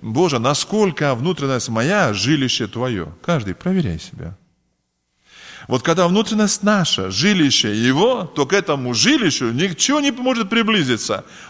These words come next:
Почему? Потому что здесь хозяин вселенной. А если оно приближается, значит, на это есть причины,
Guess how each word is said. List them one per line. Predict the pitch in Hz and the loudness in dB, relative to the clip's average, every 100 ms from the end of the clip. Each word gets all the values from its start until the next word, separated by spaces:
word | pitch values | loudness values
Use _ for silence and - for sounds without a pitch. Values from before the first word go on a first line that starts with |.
| - | -2
Почему? | 196 - 269 165 | 0 2 0 -2
Потому | 104 139 196 | 0 0 2
что | 190 | 0
здесь | 170 156 | 0 -2
хозяин | - 98 104 117 | -2 -4 -6 -2
вселенной. | - 247 302 170 82 - - - - - - | 0 2 2 0 -6 -14 -20 -20 -20 -20 -8
А | 131 | -6
если | 156 160 | -4 -4
оно | 156 | -6
приближается, | 135 139 127 123 123 156 131 - - - | -6 -6 -2 0 0 0 0 -2 -6 -4
значит, | - 92 87 - | -4 -6 -8 -6
на | 98 | -6
это | 101 | -4
есть | 107 - | -6 -4
причины, | 135 - - 190 - | -2 0 -2 -6 -10